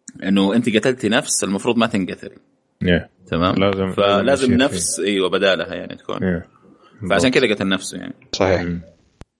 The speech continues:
Speaker 3: نقطة مهمة جدًا.
Speaker 2: لكن طلع ما مات.
Speaker 3: أو ما ندري مات.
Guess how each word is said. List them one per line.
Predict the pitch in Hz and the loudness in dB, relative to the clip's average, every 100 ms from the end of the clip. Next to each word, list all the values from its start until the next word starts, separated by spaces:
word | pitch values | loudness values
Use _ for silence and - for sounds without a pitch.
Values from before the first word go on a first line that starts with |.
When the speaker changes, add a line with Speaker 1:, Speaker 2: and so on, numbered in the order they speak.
| _ _ _ _ _ - | _ _ _ _ _ -2
Speaker 3:
نقطة | 110 - | 0 2
مهمة | 92 101 95 | 2 4 2
جدًا. | 82 80 - - _ _ - _ _ _ | 0 -2 -6 -10 _ _ -20 _ _ _
Speaker 2:
لكن | 101 104 - 104 | 0 0 0 -2
طلع | 120 107 98 | 0 2 2
ما | 98 | 2
مات. | 90 78 - - - - - - - - _ _ _ _ _ _ _ _ - - | 0 -4 -10 -18 -20 -20 -20 -20 -20 -20 _ _ _ _ _ _ _ _ -12 0
Speaker 3:
أو | 113 | 2
ما | 110 120 | 4 2
ندري | 123 107 | 2 -2
مات. | 95 120 - | -2 -4 -8